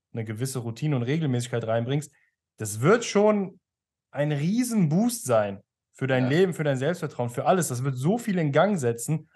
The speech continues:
Speaker 1: Allein schon das, ne, dass wir am
Speaker 2: Mhm.
Speaker 1: Anfang dann den Stein ins Rollen bringen." Natürlich geht's dann auch weiter, ne? Die lernen bei uns auch, wie man richtig flirtet, äh, Dates organisiert, et cetera, et cetera. Aber allein
Speaker 2: Mhm.
Speaker 1: das ist schon, ist schon, schon so ein, so, so ein Riesenhebel, der da getätigt wird.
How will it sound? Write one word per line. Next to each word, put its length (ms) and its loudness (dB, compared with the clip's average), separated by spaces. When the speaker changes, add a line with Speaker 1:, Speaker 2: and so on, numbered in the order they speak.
Speaker 1:
Allein 440 4
schon 280 0
das, 420 2
ne, 100 -2
dass 160 -2
wir 100 2
am 80 0
Speaker 2:
Mhm. 40 -2
Speaker 1:
Anfang 260 -2
dann 120 -2
den 100 -2
Stein 260 0
ins 180 -4
Rollen 220 2
bringen." 160 -8
Natürlich 320 -2
geht's 200 -4
dann 120 0
auch 140 0
weiter, 340 2
ne? 140 -8
Die 80 -8
lernen 240 0
bei 80 -2
uns 100 -4
auch, 120 -6
wie 60 -6
man 140 -4
richtig 300 -10
flirtet, 580 -2
äh, 180 0
Dates 280 0
organisiert, 600 -2
et 100 -8
cetera, 300 -4
et 80 -6
cetera. 360 -4
Aber 180 -2
allein 320 4
Speaker 2:
Mhm. 20 -6
Speaker 1:
das 240 -2
ist 140 -12
schon, 360 -6
ist 140 -8
schon, 300 -2
schon 200 -8
so 380 -2
ein, 400 -2
so, 140 -8
so 120 -6
ein 80 0
Riesenhebel, 1120 0
der 100 -4
da 80 0
getätigt 540 -4
wird. 300 -4